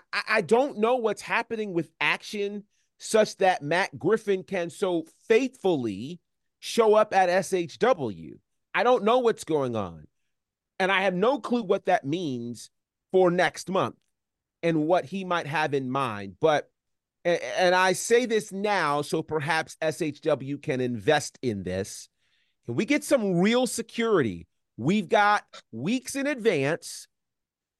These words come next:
but it's clear, as we'll talk about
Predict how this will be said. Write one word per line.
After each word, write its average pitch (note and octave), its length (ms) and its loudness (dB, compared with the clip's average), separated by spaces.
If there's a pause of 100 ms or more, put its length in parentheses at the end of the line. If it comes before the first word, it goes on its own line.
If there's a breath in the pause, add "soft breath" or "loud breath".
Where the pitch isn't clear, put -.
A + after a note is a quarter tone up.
(100)
but F#3+ 140 6
it's G3+ 160 2
clear, G3 720 4
as E3+ 280 4
we'll F#3+ 200 2
talk A3+ 320 0
about F#3 380 0